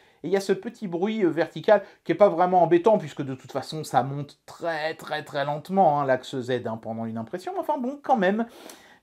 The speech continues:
sur le très très long terme, dans, dans quelques années, il se peut que ça fatigue un petit peu les moteurs. Donc une étoile de moins pour ce détail, qui ne nuit pas à la qualité de l'impression à l'arrivée, donc, euh, c'est pas vraiment un gros problème. Mais voilà, à deux cent cinquante euros,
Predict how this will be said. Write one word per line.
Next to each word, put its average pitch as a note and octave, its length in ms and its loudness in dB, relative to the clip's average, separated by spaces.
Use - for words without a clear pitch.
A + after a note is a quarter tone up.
sur A3+ 320 -4
le B3+ 160 0
très C#4+ 360 2
très B3+ 220 2
long A3+ 160 0
terme, A3 460 0
dans, F3 420 2
dans E3 200 -4
quelques F3+ 420 0
années, E3 180 -2
il A#3+ 120 -4
se - 100 -16
peut A#3+ 160 -8
que B3+ 100 -18
ça E3 320 0
fatigue G3 400 -6
un E3 100 -6
petit D#3 160 -12
peu F3 120 -6
les D#3+ 100 0
moteurs. C#3 380 -2
Donc D#3+ 160 -8
une A#3+ 100 -4
étoile G#3 300 0
de F#3 80 2
moins F3+ 180 -2
pour E3 220 -10
ce - 160 -6
détail, D3+ 840 2
qui F3+ 300 -4
ne D#3+ 260 -4
nuit D#3 300 -4
pas F3+ 220 10
à D3+ 60 8
la C#3 120 2
qualité D3+ 340 -2
de C#3+ 80 0
l'impression C#3+ 600 -2
à - 20 6
l'arrivée, C3 400 0
donc, B2+ 320 -8
euh, A#2 80 -4
c'est A#2 140 -12
pas C3 140 -2
vraiment B2+ 280 -2
un C3 60 -6
gros A2+ 180 -6
problème. B2+ 480 -4
Mais C#3+ 60 -6
voilà, A2+ 260 -6
à C#3 120 2
deux G#3 140 0
cent A3 200 2
cinquante G3 480 -2
euros, F#3 500 4